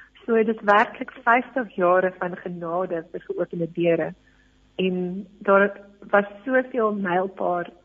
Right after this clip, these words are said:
mylpaal prestasies tot nou toe.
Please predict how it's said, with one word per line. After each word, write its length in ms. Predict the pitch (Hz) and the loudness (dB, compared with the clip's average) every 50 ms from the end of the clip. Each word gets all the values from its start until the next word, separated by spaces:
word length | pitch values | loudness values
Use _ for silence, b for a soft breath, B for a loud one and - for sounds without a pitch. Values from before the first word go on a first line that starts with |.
| _ _ | _ _
mylpaal 500 | - 190 185 185 196 196 196 214 190 185 | -2 2 2 2 2 2 0 0 -2 -2
prestasies 800 | 185 - - 185 - - _ 208 180 175 185 190 185 - 190 175 - | -2 -4 -8 -8 -8 -2 _ 4 4 4 4 2 0 -4 -6 -6 -8
tot 200 | - 175 170 - | -10 -10 -8 -4
nou 180 | 170 165 156 160 - - | -4 -4 -4 -6 -6 -6
toe. 200 | 175 170 170 | -6 -6 -6